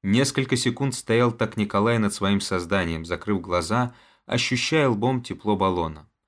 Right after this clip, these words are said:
Мысли о генераторе, так долго заполнявшие мозг, вдруг одна за другой начали воровато выскальзывать из утомлённой головы. Теперь они стали чуждыми, злыми, враждебными, и мозг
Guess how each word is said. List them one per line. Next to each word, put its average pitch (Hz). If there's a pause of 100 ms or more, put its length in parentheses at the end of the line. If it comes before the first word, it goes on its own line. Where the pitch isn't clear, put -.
(480)
Мысли 123
о 104
генераторе, 101
так 95
долго 113
заполнявшие 104
мозг, 123 (340)
вдруг 156
одна 123
за 107
другой 104
начали 107
воровато 92
выскальзывать 92
из 90
утомлённой 90
головы. 82 (540)
Теперь 135
они 113
стали 104
чуждыми, 82 (280)
злыми, 90
враждебными, 85 (480)
и 117
мозг 117